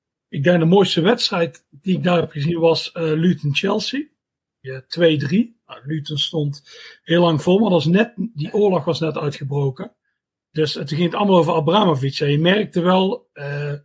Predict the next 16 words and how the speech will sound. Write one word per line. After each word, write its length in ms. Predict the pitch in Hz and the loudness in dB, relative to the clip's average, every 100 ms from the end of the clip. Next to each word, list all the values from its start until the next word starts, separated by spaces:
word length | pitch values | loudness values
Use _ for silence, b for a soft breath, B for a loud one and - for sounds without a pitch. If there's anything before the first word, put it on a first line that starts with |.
| _ _ - | _ _ -8
want 160 | 147 | -4
die 120 | 143 | -2
Chelsea-supporters 600 | - 202 185 - 160 147 | 2 2 2 0 0 0
waren 140 | 170 160 | -2 0
allemaal 200 | 175 170 | 2 4
over 160 | 151 156 | 2 0
Abramovic 560 | 151 170 196 160 147 | 0 2 2 2 -2
aan 60 | 143 | -6
het 140 | 139 | -8
zingen, 280 | - 135 143 | -6 -6 -6
maar 100 | 151 | -6
die 140 | 156 | -2
Luton-gasten 640 | 165 214 214 151 160 - 165 | 2 2 0 -2 -4 -6 -2
hadden 180 | 175 | 2
heel 120 | 208 160 | 2 2
veel 320 | 170 175 | -4 -6